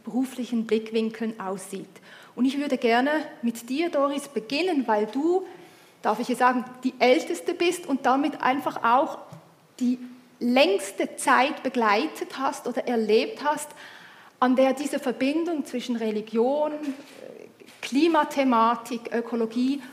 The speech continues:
noch gar nicht so ins öffentliche Bewusstsein, äh, gedrungen war, wie es das heute ist. Erinnerst du dich,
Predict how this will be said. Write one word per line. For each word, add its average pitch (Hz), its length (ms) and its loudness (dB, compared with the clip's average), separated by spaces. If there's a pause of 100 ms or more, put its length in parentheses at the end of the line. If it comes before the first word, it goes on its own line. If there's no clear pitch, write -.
(100)
noch 233 240 -2
gar 247 240 6
nicht 294 260 -4
so 285 540 2
ins 247 220 -4
öffentliche 269 500 -2
Bewusstsein, 254 960 -2 (500)
äh, 214 140 0
gedrungen 247 540 2
war, 240 300 2
wie 220 120 2
es 220 140 0
das 196 200 -6
heute 208 340 -2
ist. - 340 -4
Erinnerst 359 520 -2
du 349 140 0
dich, 381 420 -2